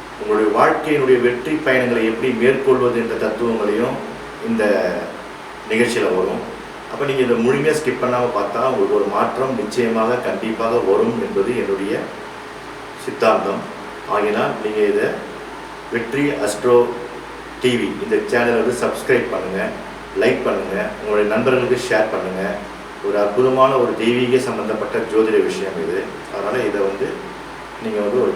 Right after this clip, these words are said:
கேர் எடுத்து பாருங்க. உங்களுடைய லைஃப் ஸ்டைலே இதுல மாறக்கூடிய வாய்ப்புகள்லாம் உண்டு. அடுத்தபடியாக நாம பார்க்க இருக்கிறது மீனராசி. மீனராசி லக்னக்காரர்கள் பொறுத்த வரைக்கும்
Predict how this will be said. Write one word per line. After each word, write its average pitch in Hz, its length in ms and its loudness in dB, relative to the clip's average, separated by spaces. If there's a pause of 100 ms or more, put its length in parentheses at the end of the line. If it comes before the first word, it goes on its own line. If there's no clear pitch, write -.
(120)
கேர் 135 180 6
எடுத்து - 260 2
பாருங்க. 95 440 -2 (360)
உங்களுடைய 101 340 0
லைஃப் 123 240 2
ஸ்டைலே 110 360 2
இதுல 104 260 2
மாறக்கூடிய 98 380 0
வாய்ப்புகள்லாம் 92 580 -2 (140)
உண்டு. 87 320 -2 (720)
அடுத்தபடியாக 135 600 4
நாம 113 200 2
பார்க்க 110 360 2
இருக்கிறது 104 300 0
மீனராசி. 104 560 -2 (880)
மீனராசி 151 680 4
லக்னக்காரர்கள் 117 680 2
பொறுத்த 95 220 -2
வரைக்கும் 95 540 2